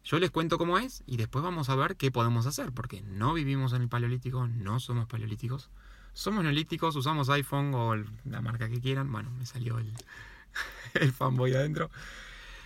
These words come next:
Usamos los equipos que podamos, nos comunicamos, tenemos tecnología, medicina moderna, ya vamos a hablar de helio, eh, y todas las comodidades, también vamos a hablar de helio,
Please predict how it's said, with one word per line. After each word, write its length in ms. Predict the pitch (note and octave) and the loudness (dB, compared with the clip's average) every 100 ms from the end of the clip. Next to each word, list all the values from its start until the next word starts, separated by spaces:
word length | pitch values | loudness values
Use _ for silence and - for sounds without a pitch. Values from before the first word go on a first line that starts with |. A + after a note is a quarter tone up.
| - - | -14 0
Usamos 380 | C#3+ C#3 F#3+ F3 | 4 6 8 6
los 140 | D3+ | 6
equipos 320 | D3 E3 E3 | 2 4 4
que 100 | D3 | 6
podamos, 500 | C3 C#3 E3 E3+ E3+ - | 6 6 6 4 0 -2
nos 320 | - B2 A2+ | -6 -2 0
comunicamos, 560 | A#2+ A#2+ A#2+ C3 D#3 D3 | 2 4 4 6 4 4
tenemos 320 | B2 C3+ B2+ | 2 2 2
tecnología, 680 | B2+ A#2+ A#2 - E3 F3 - - - - - - | 2 2 2 2 4 4 0 -12 -16 -16 -16 -8
medicina 340 | - B2+ C#3+ D3+ | 2 4 6 4
moderna, 460 | B2+ C#3+ E3+ D#3+ | 6 8 6 6
ya 120 | A#2+ B2 | 2 2
vamos 220 | B2 A2+ | 2 2
a 40 | |
hablar 200 | A2+ A#2+ | 2 4
de 100 | A#2+ | 2
helio, 320 | B2+ C3+ C#3+ - - - - - - - - | 2 0 0 -4 -14 -14 -16 -16 -16 -16 -10
eh, 500 | - A#2+ A#2+ A2+ A2+ - | 0 2 4 2 0 -4
y 100 | A#2+ | -6
todas 240 | A#2+ D3+ D3+ | -2 2 4
las 400 | B2 - - - - | 2 -2 -14 -16 -4
comodidades, 920 | A#2+ B2 A#2+ B2+ D3+ D#3+ D3 C#3+ - - | 0 4 4 4 4 4 2 0 -4 -4
también 340 | - G2 G2 G2 | -2 -2 -2 -2
vamos 180 | F#2+ | -2
a 40 | F#2+ | 0
hablar 160 | G2+ | 2
de 100 | A2 | 4
helio, 240 | A#2 A#2+ | 4 4